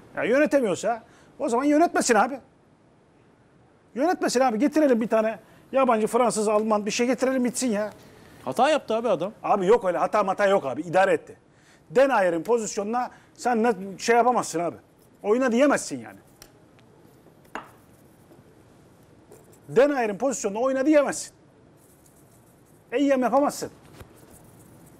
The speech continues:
Speaker 1: Halise Özkahya buz gibi golü vermiyorsun. Kafan takılıyor, öbür tarafta penaltıyı vermiyorsun abi. Ya
Speaker 2: Yani
Speaker 1: yapmayın kardeşim
Speaker 2: öyle,
Speaker 1: bunu
Speaker 2: öyle
Speaker 1: ya.
Speaker 2: oluyor.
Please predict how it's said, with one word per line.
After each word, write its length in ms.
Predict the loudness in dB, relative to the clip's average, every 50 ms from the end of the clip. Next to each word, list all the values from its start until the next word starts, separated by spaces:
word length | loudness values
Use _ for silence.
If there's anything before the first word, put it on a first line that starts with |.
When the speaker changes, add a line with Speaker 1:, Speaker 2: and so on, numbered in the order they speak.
| -20 -20 -20 -20 -20 -20 -20 -20 -20 -20 -20 -20 -20 -20 -20 -20 -6
Speaker 1:
Halise 480 | 0 2 2 2 2 2 2 2 2 4
Özkahya 540 | 2 2 2 2 2 4 4 4 4 2 -2 -6 -14 -20 -20 -20 -20 -20 -16 -14 -12 -12 -12 -12 -10 -6
buz 360 | -2 2 4 4 4 4 2
gibi 140 | 0 0 2
golü 220 | 2 4 4 4
vermiyorsun. 420 | 4 4 4 2 -2 -2 -4 -8 -10 -10 _ _ _ _ _ _ _ _
Kafan 320 | -4 -2 0 2 2 0 0
takılıyor, 360 | -2 -4 -2 -4 -4 -4 -4
öbür 80 | -4 -2
tarafta 320 | 0 0 0 0 -2 -2
penaltıyı 380 | -2 0 0 0 -2 -2 0 0
vermiyorsun 340 | 0 -2 -4 -6 -6 -8 -8
abi. 80 | -8 -10 -16 -20 -20 -20 -20 -20 -20 -20 -20 -10 -4
Ya 60 | 0 2
Speaker 2:
Yani 80 | 2
Speaker 1:
yapmayın 320 | 2 2 2 0 0 2 2
kardeşim 320 | 0 2 2 0 0 0
Speaker 2:
öyle, 80 | 0 2
Speaker 1:
bunu 80 | 2 2
Speaker 2:
öyle 100 | 2 2
Speaker 1:
ya. 60 | 0
Speaker 2:
oluyor. 160 | -2 -4 -8